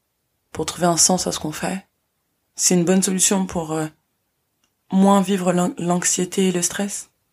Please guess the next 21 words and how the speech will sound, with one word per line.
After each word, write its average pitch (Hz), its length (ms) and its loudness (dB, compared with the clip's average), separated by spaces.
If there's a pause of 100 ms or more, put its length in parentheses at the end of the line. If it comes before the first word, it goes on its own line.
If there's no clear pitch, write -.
(260)
C'est - 200 4
une 170 240 4
bonne 190 260 4
solution 180 440 0
pour 156 300 -2 (560)
expérimenter 175 680 0
la 180 120 2
gratitude, 175 680 -6 (600)
pour - 560 -2 (260)
moins 196 340 6
subir 190 560 2
l'amplification 175 840 -2
de 170 120 -4
toutes - 400 -8
les 175 80 -4
choses 170 320 -2
qui - 120 -4
changent 160 340 0
autour 151 220 -10
de 156 100 -8
nous, 165 180 -6